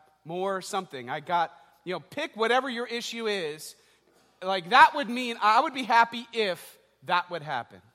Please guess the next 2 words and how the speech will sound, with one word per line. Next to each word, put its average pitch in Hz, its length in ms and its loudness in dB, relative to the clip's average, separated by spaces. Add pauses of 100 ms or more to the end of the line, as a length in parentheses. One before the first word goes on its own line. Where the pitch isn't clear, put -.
(1900)
And 196 140 -4
so 226 300 0